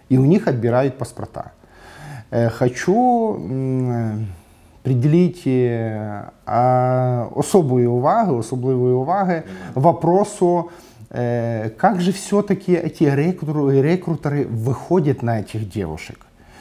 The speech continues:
Speaker 1: Тут, э, есть, э, другая сторона этого вопроса. Э, банковские служащие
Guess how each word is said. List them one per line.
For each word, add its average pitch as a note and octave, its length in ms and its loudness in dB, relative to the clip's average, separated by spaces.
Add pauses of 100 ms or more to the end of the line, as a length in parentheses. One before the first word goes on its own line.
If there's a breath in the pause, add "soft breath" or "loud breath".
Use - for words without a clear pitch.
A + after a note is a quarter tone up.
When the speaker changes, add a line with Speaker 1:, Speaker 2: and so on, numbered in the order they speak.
(540 loud breath)
Speaker 1:
Тут, F#3 500 0
э, D3 460 2
есть, D3+ 760 -2
э, B2 600 -2
другая C#3+ 420 2
сторона G#2 480 -4
этого G2 300 -6
вопроса. F#2+ 560 -10 (880 loud breath)
Э, G#2 600 0 (300)
банковские G#3 580 2
служащие A#2 880 -4